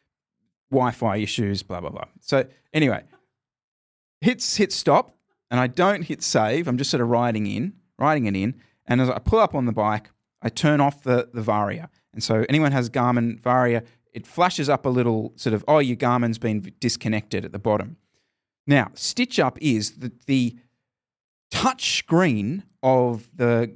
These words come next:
Garmin is not, so the U I is not actually seeing the, the alert.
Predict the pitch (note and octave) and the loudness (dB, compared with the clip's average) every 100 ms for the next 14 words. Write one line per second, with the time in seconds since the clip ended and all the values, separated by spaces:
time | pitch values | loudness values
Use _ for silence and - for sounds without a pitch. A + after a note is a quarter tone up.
0 | - B2+ C3+ A#2+ G#2 A2+ B2 A#2 C#3 D#3 | -4 0 2 2 -2 -2 -2 0 2 2
1 | - _ _ - A2+ A#2+ F#3 E3+ C3+ A2+ | 0 _ _ -8 -2 2 4 4 4 0
2 | A#2+ A2 B2+ C#3 C3 C3 - B2 A2 - | -4 -2 0 2 0 -4 -4 -2 -2 -2
3 | - C3+ C3 A#2 A2+ A2 G2+ - _ A2 | 0 2 2 2 0 0 -2 -10 _ -4
4 | G#2 G#2+ - A2+ D#3+ B2+ A2+ - | -4 -2 -2 0 2 2 0 -8